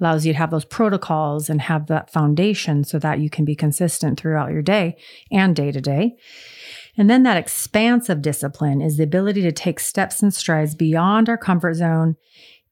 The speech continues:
in the process and grow. So expansive, you know, if you think of, visualize the word expansive, it's growth. So you're being able to be reactive, to be,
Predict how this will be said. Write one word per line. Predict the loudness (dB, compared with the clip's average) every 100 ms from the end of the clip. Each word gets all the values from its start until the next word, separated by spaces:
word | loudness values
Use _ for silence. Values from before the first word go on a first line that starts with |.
| _
in | 2 2 2
the | -4
process | -2 -4 -2 -4 -4 -4 -8 -2
and | 0 2 0 -4 -18 _ _
grow. | -8 -6 -4 -6 -10 -14 -18 _
So | -8 0 2 4 2 -4 -16 -20 _
expansive, | -4 -4 -4 0 2 2 0 -2
you | 2
know, | 2
if | 2
you | 0
think | 0 0 2
of, | -2 -2
visualize | -2 2 2 2 0 0 0
the | -2
word | 0 0
expansive, | -2 -4 -8 -2 0 0 0 -2
it's | -2 -4
growth. | 0 0 0 -12 -20 _ -20 -20 _
So | -2 0 2
you're | 2 2
being | 4 4
able | 2 2
to |
be | 2 2 0 0
reactive, | 2 2 2 0 -2 0 0
to | -2
be, | 0 2 0 -2